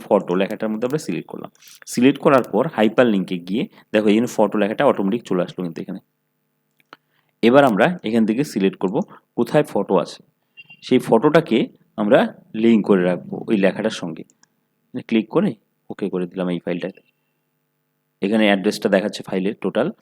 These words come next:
আর এখানে ফটো লেখাটা কিন্তু চলে আসছে। দেখো এখানে যেহেতু সিলেক্ট করলাম, এবার ফটো লেখাটা কিন্তু একটা লিংক আছে এর মধ্যে। তো এখানে আমরা যদি মাউস পয়েন্টার রাখি তাহলেই দেখাবে। দেখো নিচে লেখা আছে কন্ট্রোল প্লাস ক্লিক করলে ফলোয়িং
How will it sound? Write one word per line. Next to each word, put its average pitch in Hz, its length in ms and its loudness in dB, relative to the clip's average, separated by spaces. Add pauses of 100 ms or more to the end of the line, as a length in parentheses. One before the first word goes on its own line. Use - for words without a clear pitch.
(400)
আর 98 120 2 (440)
এখানে 113 280 0
ফটো 104 280 0
লেখাটা 101 280 -2
কিন্তু 117 240 -2
চলে 87 180 -2
আসছে। - 140 -10 (100)
দেখো 82 180 -6
এখানে 92 200 -6
যেহেতু 101 260 -4
সিলেক্ট 92 280 -4
করলাম, 50 180 -12 (420)
এবার 113 180 4
ফটো 131 280 4
লেখাটা 131 300 2
কিন্তু 131 220 -4 (460)
একটা 110 180 -2 (160)
লিংক 120 180 6 (100)
আছে - 200 -6
এর 87 100 -4
মধ্যে। - 220 -10 (300)
তো - 140 0
এখানে 127 260 0
আমরা 127 220 2
যদি 113 180 0 (420)
মাউস 120 240 6
পয়েন্টার 131 320 4
রাখি 98 240 0
তাহলেই 120 280 2
দেখাবে। 90 240 -2 (640)
দেখো 98 220 -4
নিচে 101 160 0 (100)
লেখা 98 200 0
আছে 98 120 -6 (120)
কন্ট্রোল 113 300 2 (840)
প্লাস 101 220 4 (120)
ক্লিক 117 280 -2
করলে 123 200 4 (340)
ফলোয়িং 107 300 2